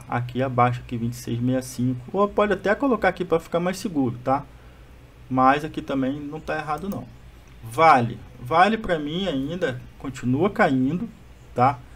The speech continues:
Vamos ver hoje se ela beijar aqui o se-, sessenta e sete cinquenta e dois, se ela romper sessenta e sete cinquenta e dois, talvez eu entre em, em put. Minha cabeça aqui pra Vale é put,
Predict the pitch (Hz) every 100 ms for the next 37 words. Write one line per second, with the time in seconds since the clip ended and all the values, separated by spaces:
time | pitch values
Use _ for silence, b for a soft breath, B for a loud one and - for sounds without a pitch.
0 | B B - 131 175 175 185 170 180 175
1 | 175 170 175 - - - - - - -
2 | - - - - 156 151 123 156 160 160
3 | 160 139 - 143 135 - 131 131 131 139
4 | 139 131 135 135 - 123 120 131 131 123
5 | 123 123 - 143 156 131 127 123 120 123
6 | 123 - 123 120 117 120 120 - 123 117
7 | 123 123 120 123 127 123 B B - 135
8 | 131 151 196 - 147 143 135 131 170 165
9 | 156 147 143 139 120 135 156 180 - 131
10 | 180 - -